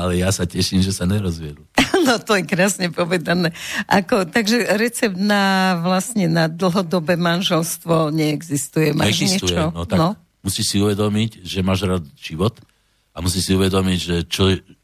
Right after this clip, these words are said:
Speaker 1: za čo stojí ten život a musíš si uvedomiť, že si za svoj život aj zodpovedný. Čiže ja, keď oslovím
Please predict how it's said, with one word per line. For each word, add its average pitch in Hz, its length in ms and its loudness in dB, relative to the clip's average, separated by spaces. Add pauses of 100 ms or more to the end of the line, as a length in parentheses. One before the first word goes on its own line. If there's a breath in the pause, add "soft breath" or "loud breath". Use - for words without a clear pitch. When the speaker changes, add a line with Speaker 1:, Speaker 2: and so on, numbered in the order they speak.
(140)
Speaker 1:
za 98 160 0
čo 98 140 0
stojí 82 400 0
ten 92 160 0
život 98 480 0 (400 soft breath)
a 80 480 -2 (160)
musíš - 560 -4 (180)
si - 220 -2
uvedomiť, 98 640 2
že - 160 -6
si 87 400 -2
za 92 240 -2
svoj 82 400 -2
život 90 400 -2
aj 87 100 -2
zodpovedný. 78 640 -4
Čiže 80 320 -2
ja, 95 160 4
keď 95 220 -4
oslovím 87 500 0